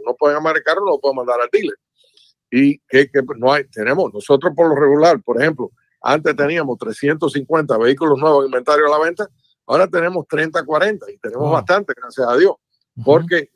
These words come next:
Speaker 1: eso se ha, eh, eh, acabado por esta razón.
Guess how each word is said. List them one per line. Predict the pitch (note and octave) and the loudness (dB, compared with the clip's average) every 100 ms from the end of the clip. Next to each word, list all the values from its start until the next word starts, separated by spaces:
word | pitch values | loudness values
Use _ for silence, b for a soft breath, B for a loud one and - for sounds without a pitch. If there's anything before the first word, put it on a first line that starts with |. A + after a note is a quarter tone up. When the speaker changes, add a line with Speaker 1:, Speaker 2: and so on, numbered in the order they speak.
| - - | -20 -6
Speaker 1:
eso | C3+ C#3 C#3 | -4 -2 -2
se | D3 | 2
ha, | C3 C3+ C3+ B2 | 2 2 -2 -4
eh, | A2+ G2+ F#2 _ _ _ _ _ - | -2 -2 -6 _ _ _ _ _ -10
eh, | G#2+ A2 B2 | -4 -2 -2
acabado | A2 A#2+ C3 D#3 D#3+ | -2 0 2 2 0
por | C3 C3 | -4 -6
esta | D3 | -4
razón. | C3 A#2 G2 | -6 -6 -12